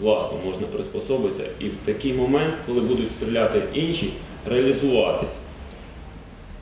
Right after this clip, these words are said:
Ну, не вийшло. Багато, м, інформації з України, багато інформації місцевих,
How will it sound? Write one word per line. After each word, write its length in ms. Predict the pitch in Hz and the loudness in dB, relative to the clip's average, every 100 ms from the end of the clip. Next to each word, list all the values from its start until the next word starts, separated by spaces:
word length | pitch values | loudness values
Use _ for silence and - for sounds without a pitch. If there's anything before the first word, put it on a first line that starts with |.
| - - - | -18 -18 -2
Ну, 160 | 123 143 | 4 4
не 60 | |
вийшло. 520 | 151 131 - - 92 - - - - - - - - - - - - - - - - - | 6 4 4 0 -2 -2 -6 -10 -12 -14 -14 -12 0 4 4 0 -14 -16 -16 -18 -16 -8
Багато, 680 | 214 175 175 151 123 - - - - - - - - - - - - - - - 98 | -2 0 2 4 4 0 -4 -10 -16 -20 -20 -20 -20 -20 -20 -20 -20 -20 -20 -16 -12
м, 60 | 92 90 - - | -12 -14 -12 -6
інформації 680 | 107 - 123 143 135 120 104 | -4 0 4 4 4 -2 -2
з 20 | |
України, 500 | 107 98 110 104 92 - - - - - - - - | -2 2 4 4 2 -4 -10 -16 -16 -18 -18 -14 -6
багато 260 | 110 135 | -2 2
інформації 720 | 127 113 123 120 113 110 110 101 - - | 2 0 -2 0 -2 0 -2 -2 -4 -4
місцевих, 580 | 110 110 - 143 135 | -2 -2 4 4 6